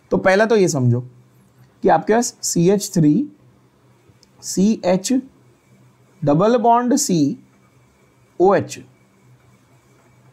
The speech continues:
सीएच टू सी एच थ्री, ये एक प्रोडक्ट बना, प्लस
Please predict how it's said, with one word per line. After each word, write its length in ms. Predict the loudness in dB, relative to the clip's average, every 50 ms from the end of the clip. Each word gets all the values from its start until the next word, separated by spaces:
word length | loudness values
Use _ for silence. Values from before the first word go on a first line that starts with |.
| _ _ -14
सीएच 380 | -6 -2 0 0 0 0 -2 -2
टू 120 | 0 0
सी 180 | 0 0 -2 -2
एच 160 | -2 -4 -6
थ्री, 160 | -12 -18 -20 -20 _ _ _ _ _ _ _ _ _ _ _ _ _ _ _ _ _ _ _ _ _ _ _ _ _ _ _ _ -4 -2
ये 140 | 0 0 2
एक 180 | 0 -2 -2
प्रोडक्ट 280 | -2 -2 0 0 -2 -2
बना, 260 | -4 -4 -4 -6 -8 -10 -16 _ _ _ _ _ _ _ _ _ _ _ _ _ _ _ _ _ _ _ _ _ _ _ _ _ _ _ _ 0
प्लस 460 | 2 2 2 2 0 -4 -10 -12